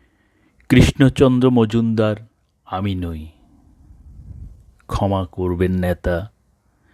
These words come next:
সুসিদ্ধ শব্দের শস্যে আমার রুচি নেই।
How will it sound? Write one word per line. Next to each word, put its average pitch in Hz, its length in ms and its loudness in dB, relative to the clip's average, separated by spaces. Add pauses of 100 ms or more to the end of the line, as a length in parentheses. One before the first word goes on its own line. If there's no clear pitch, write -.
(640)
সুসিদ্ধ 135 560 4
শব্দের 127 520 2
শস্যে 117 540 2
আমার 104 300 0
রুচি 101 340 -6
নেই। 85 320 -14